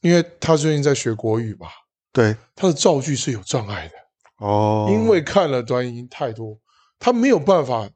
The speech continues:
Speaker 1: 写出这个完整的句子，觉得很可怕。
Speaker 2: 是，真的。
Speaker 1: 所以我让他，你要看你就看，长的卡通什么无所谓，我不让他看短影音。但是发生什么事情，就是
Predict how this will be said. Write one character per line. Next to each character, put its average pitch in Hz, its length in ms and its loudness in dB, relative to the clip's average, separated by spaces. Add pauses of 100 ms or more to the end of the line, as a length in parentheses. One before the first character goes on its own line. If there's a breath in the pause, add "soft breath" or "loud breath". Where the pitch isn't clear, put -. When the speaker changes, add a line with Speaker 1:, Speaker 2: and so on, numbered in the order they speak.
Speaker 1:
写 120 440 0
出 165 300 -2
这 143 120 -8
个 123 140 -2
完 117 340 -2
整 120 200 -6
的 95 80 -16
句 107 200 -16
子， - 160 -20 (200)
觉 120 120 -2
得 113 80 0
很 113 140 -8
可 107 180 -10
怕。 98 220 -10 (140)
Speaker 2:
是， 127 240 -2
真 123 200 0
的。 135 60 4
Speaker 1:
所 - 20 6
以 143 120 4
我 123 40 0
让 139 220 4
他， 135 180 2 (100)
你 131 180 -6
要 143 180 4
看 127 340 -4
你 107 60 -12
就 120 140 -6
看， 117 280 -4 (120)
长 131 280 -4
的 143 120 2
卡 113 240 -2
通 135 180 -6
什 117 80 -8
么 113 80 -10
无 120 140 -10
所 110 160 -6
谓， 107 220 -2
我 120 120 2
不 117 140 2
让 127 180 2
他 113 100 -6
看 107 140 -4
短 95 180 -12
影 92 80 -18
音。 92 120 -20 (240 soft breath)
但 151 120 4
是 156 160 2 (120)
发 156 200 2
生 147 200 0
什 - 120 -8
么 110 80 -12
事 113 200 -4
情， 110 200 -8
就 104 140 -12
是 - 180 -12